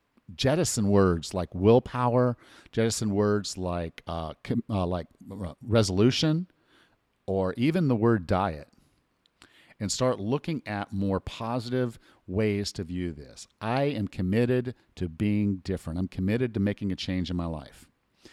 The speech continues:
And then the other thing is lose some words like can't. "I can't do this."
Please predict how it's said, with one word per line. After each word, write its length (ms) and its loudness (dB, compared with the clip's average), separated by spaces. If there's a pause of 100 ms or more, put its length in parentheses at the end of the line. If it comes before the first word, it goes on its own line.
(280)
And 100 4
then 140 8
the 120 6
other 140 2
thing 260 0
is 320 -2 (540)
lose 320 -2
some 180 -2
words 300 -2
like 180 -6
can't. 440 -10 (120)
"I 60 -14
can't 400 -2
do 160 4
this." 440 -6